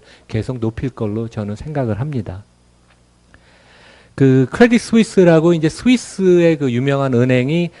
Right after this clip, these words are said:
그 패밀리 기업, 가족 기업들 장기 주가를 분석을 했는데 매년 삼 프로 이상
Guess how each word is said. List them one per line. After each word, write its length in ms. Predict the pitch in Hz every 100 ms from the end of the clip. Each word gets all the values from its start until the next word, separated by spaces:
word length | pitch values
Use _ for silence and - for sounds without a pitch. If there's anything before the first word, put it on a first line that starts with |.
| -
그 100 | -
패밀리 500 | 120 175 208 240 220
기업, 260 | 131 107 95
가족 320 | - 117 147
기업들 580 | - 143 - 139 135 131
장기 500 | 131 110 120 127 127
주가를 520 | 117 113 - 117 117
분석을 460 | 113 117 113 120 110
했는데 600 | 160 180 113 123 120 98 - - - -
매년 640 | 107 113 131 147 190 208
삼 300 | 196 - 220
프로 460 | - - 208 208 196
이상 500 | 131 117 147 165 170